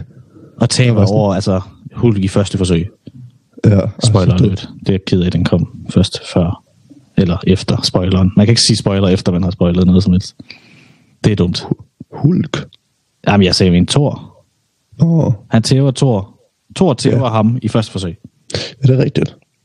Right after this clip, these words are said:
Speaker 2: Ja.
Speaker 1: Hulk er ikke med. Så er der ingen spoiler. Eller nu var den der så.
Speaker 2: Ja. Han tager forresten tilbage i rummet. I She-Hulk.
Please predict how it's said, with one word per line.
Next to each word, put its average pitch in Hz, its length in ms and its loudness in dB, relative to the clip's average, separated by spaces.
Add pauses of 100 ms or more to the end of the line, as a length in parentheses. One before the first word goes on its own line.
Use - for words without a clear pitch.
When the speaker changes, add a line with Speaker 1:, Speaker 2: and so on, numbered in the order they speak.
(540)
Speaker 2:
Ja. 113 140 0 (880)
Speaker 1:
Hulk 120 160 2
er 95 40 2
ikke 87 120 0
med. 82 100 -2 (340)
Så - 80 0
er 139 40 2
der 135 60 0
ingen 147 100 2
spoiler. 113 300 -2
Eller 107 160 0
nu 139 100 2
var 123 120 2
den 104 120 0
der 95 60 0
så. 90 180 -2 (680)
Speaker 2:
Ja. - 120 0 (680)
Han 104 120 0
tager 104 160 0
forresten 139 300 0
tilbage 113 240 0
i 113 40 2
rummet. 107 440 0 (2750)
I 95 240 4
She-Hulk. - 560 0